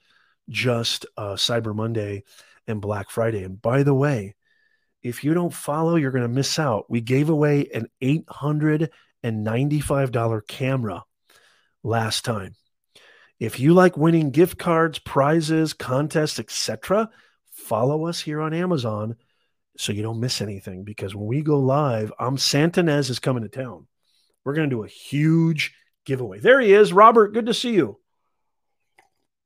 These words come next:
Oh, Robert, I love your name, Frequent Purchaser. <laughs> You sound like my wife.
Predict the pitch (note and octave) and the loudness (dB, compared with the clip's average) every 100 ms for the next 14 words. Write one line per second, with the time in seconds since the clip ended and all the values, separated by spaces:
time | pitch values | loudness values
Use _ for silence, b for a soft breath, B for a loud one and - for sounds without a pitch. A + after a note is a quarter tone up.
0 | _ _ _ _ _ - - G3+ F#3 E3 | _ _ _ _ _ -20 2 6 8 10
1 | F3 F3 C#3+ C#3 F#3 G3 E3 C#3 D#3 B2+ | 8 8 8 8 6 6 2 0 -2 -4
2 | - C#3+ F#3+ F#3 F#3+ - - D#3+ F3 D3+ | -8 -8 -6 -2 -4 -4 -4 -4 -2 -6
3 | - G2 - - - D4+ - B B A2+ | -6 -12 -16 -10 -2 -2 -2 B B -8
4 | - B2+ C3 C#3+ D3+ D#3+ E3+ C3+ - - | -4 0 0 0 -2 -2 -4 -6 -8 -8